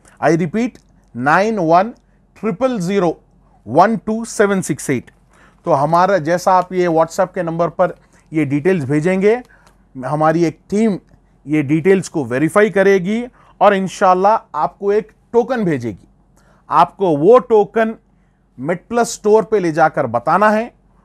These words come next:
वहाँ MedPlus से हमारी टीम को एक कॉल आएगा, ओटीपी पूछेंगे और immediately आपको वो लोग दवा दे देंगे। और ये जो एक टोकन दिया जाएगा, क्योंकि हम ये देखे हैं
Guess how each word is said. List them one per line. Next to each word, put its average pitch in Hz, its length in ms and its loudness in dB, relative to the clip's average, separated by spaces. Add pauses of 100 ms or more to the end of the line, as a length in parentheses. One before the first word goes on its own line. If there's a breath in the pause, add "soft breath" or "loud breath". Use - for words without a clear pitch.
(160)
वहाँ 147 200 0
MedPlus 185 440 -2
से 202 200 -4
हमारी 170 340 0
टीम 170 260 -6
को 151 180 -4
एक 143 160 -4
कॉल 175 240 2
आएगा, 185 480 2
ओटीपी 170 440 -6
पूछेंगे 185 600 -6 (320 soft breath)
और 202 240 0
immediately 233 720 -4
आपको 185 380 0
वो 160 140 -4
लोग 175 220 -6
दवा 147 260 0
दे 98 140 -14
देंगे। 64 400 -20 (1080 soft breath)
और 185 340 6 (1400)
ये 196 300 0
जो 220 440 -2
एक 240 320 0
टोकन 202 300 2
दिया 170 220 4
जाएगा, 139 360 4 (380)
क्योंकि 180 280 -8
हम 180 260 -4
ये 165 260 0
देखे 175 300 -2
हैं 196 300 -4